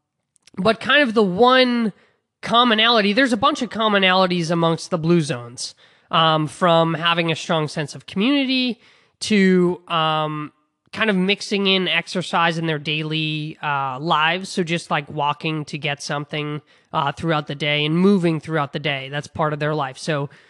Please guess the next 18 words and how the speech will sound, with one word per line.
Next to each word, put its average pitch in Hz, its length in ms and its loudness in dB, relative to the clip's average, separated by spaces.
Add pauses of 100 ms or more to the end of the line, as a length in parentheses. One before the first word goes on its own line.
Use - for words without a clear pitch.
(140)
movement, 202 640 4
a 151 60 -10
strong 180 360 0
sense 180 280 -4
of 151 60 -14
community, 170 840 2 (380)
um, 156 540 0
and 165 580 2 (540)
all 220 220 6
their 220 180 4
diets 196 520 2
are, 175 560 4
you 175 120 -4
know, 156 200 0
about 165 300 0
ninety-five 170 680 0
percent 160 400 -4
plant-based, 139 720 -8